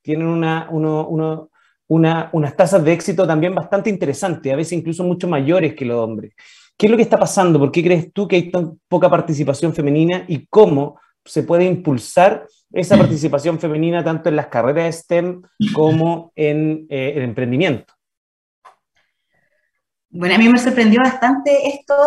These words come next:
Speaker 2: porque de hecho, eh, yo creo que no está tan, no se ha mostrado mucho de lo que se puede hacer desde el punto de vista femenino en el área de innovación, de la creatividad, de la ingeniería, de todo eso. Porque, bueno, yo voy a hacer un mea culpa. Yo entré estudiando diseño porque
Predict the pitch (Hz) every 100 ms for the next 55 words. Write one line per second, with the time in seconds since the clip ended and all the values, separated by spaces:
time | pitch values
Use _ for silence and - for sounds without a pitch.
0 | 294 240 214 196 185 175 190 - 220 240
1 | 196 185 180 180 175 190 208 214 190 185
2 | - 196 233 240 240 220 233 247 247 240
3 | - _ - 202 - 214 208 - 220 214
4 | 220 - 240 233 208 196 190 190 202 208
5 | 202 196 196 190 - 208 185 190 - 202
6 | 202 160 156 196 220 262 226 202 202 202
7 | 202 180 170 - 208 196 185 180 165 160
8 | 151 175 170 165 - 156 165 190 185 185
9 | 185 180 175 175 - 240 - _ _ _
10 | _ 175 196 196 190 - 165 143 156 175
11 | 170 185 185 196 185 208 202 - 139 165
12 | 175 175 165 175 185 190 180 180 190 180
13 | - 170 175 190 190 - 170